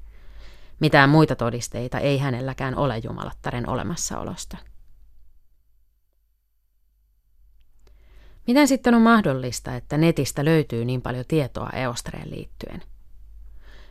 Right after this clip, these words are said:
Mistä muinaisesta teoksesta Eostreen liittyvät kauniit jänismyytit kirjavine munineen on poimittu? No, myyttäjä voi synnyttää myös moderneina aikoina. On mahdollista, että Eostre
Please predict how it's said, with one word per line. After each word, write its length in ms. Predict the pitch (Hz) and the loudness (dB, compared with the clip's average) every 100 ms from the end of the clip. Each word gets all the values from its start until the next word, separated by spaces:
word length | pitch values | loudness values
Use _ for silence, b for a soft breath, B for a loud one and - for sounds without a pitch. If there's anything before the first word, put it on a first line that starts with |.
| b | b
Mistä 440 | 196 208 - 147 - | 6 8 6 4 6
muinaisesta 760 | 160 165 143 123 123 135 151 | 6 6 6 2 -2 -6 -2
teoksesta 560 | 156 147 131 135 - 113 | 2 2 2 -6 -6 -2
Eostreen 520 | 147 143 - 139 139 | 2 0 0 -2 -2
liittyvät 380 | 143 - 139 - | -2 -4 -6 2
kauniit 400 | 170 156 139 156 | 4 4 2 0
jänismyytit 680 | 160 160 131 139 135 127 | 2 2 -2 -8 -8 -10
kirjavine 460 | - 151 143 139 135 | -4 -2 -2 -4 0
munineen 460 | 165 165 139 - 87 | 2 2 2 -4 -8
on 120 | - | -6
poimittu? 580 | 78 73 - - - - - - - - - - - - - - - | -4 -4 -8 -12 -12 -12 -16 -18 -18 -14 -14 -14 -16 -16 -14 -14 -10
No, 180 | 135 131 - - B B B B B B | -4 -4 -6 -14 B B B B B B
myyttäjä 440 | 180 156 131 120 | 2 4 0 -2
voi 140 | 131 143 | -2 -2
synnyttää 460 | 156 139 - 139 | -2 -4 -4 -4
myös 220 | 139 143 - | -2 -2 2
moderneina 580 | 160 147 135 127 127 | 2 2 -2 -6 -10
aikoina. 460 | 131 - - 135 - - - - - - - - - - - - - - - - - - b b b b b | -12 -12 -10 -10 -12 -16 -18 -20 -20 -20 -20 -20 -20 -20 -20 -18 -18 -18 -20 -20 -20 -20 b b b b b
On 120 | 214 | 4
mahdollista, 680 | 254 269 220 165 147 - 147 | 8 8 8 4 2 -4 -6
että 260 | 143 - 143 | -6 -2 0
Eostre 580 | 165 170 151 - 131 | 4 4 4 0 -8